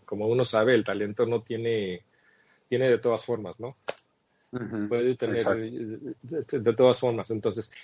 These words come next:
Speaker 1: Pero también estoy en la Universidad de Toronto, que fue donde
Speaker 2: Ujú.
Speaker 1: estuve por muchos años.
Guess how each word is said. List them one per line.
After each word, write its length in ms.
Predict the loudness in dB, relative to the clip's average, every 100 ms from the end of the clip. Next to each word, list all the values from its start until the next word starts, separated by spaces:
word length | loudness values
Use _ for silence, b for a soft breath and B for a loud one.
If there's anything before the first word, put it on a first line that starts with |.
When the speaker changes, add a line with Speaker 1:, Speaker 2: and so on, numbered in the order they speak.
| B 4
Speaker 1:
Pero 180 | 6
también 280 | 8 6 4
estoy 240 | 0 2 2
en 80 | 2
la 60 |
Universidad 480 | -2 -4 -4 -4 -4
de 60 | -4
Toronto, 440 | -8 -10 -12 -16 _ _ _ _
que 80 | -14
fue 220 | -4 -2
donde 760 | 0 -2 -4 -2 -4 -6 -12 -14
Speaker 2:
Ujú. 80 | -10
Speaker 1:
estuve 480 | -8 -2 4 4 2
por 220 | -4 -4
muchos 320 | -4 -4 -4
años. 480 | -6 -6 -10 -16